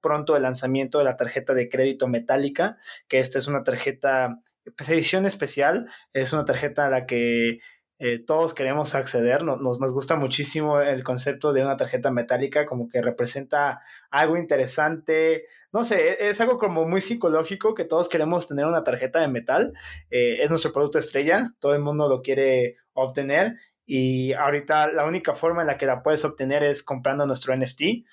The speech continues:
Eh, entonces, si tú, si tú vas, compras el N F T de, de Crezi, con ese en automático tienes acceso a la tarjeta metálica,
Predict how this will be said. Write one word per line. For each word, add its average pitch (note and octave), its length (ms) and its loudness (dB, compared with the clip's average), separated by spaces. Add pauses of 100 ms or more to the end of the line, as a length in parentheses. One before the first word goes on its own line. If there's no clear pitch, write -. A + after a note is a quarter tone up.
(320)
Eh, A#2+ 360 0 (300)
entonces, C3 440 -4
si C3 180 -8
tú, C#3+ 520 2 (200)
si - 160 -16
tú D#3+ 140 -10
vas, E3 360 0
compras D3 340 -2
el C#3+ 120 -2
N D3 160 2
F C#3+ 140 -4
T D#3+ 280 0 (180)
de, B2+ 680 2
de C#3 140 -4
Crezi, D#3+ 460 0 (220)
con D3 160 -2
ese D3 320 0
en C#3 100 -2
automático D#3+ 640 0
tienes D3 320 -2
acceso D3 360 -4
a C#3+ 40 2
la B2+ 120 0
tarjeta B2 340 -2
metálica, A#2+ 560 -2